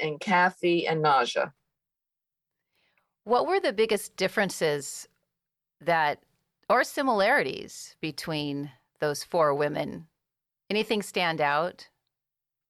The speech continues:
Speaker 1: Uh, their personality. <laughs> Each one has a di-, different, unique,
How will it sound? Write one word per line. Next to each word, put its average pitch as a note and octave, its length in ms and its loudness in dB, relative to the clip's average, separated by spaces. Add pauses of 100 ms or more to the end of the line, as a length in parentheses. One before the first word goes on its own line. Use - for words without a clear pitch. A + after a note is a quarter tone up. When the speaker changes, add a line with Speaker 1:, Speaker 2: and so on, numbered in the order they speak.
(180)
Speaker 1:
Uh, B3 220 10
their C#4+ 200 4
personality. A#3+ 800 6 (800)
<laughs> G4+ 920 -2
Each F3+ 240 -2
one A3 140 4
has G#3+ 140 0
a G#3 80 2
di-, F3 280 0
different, G#3 360 0
unique, A3+ 340 2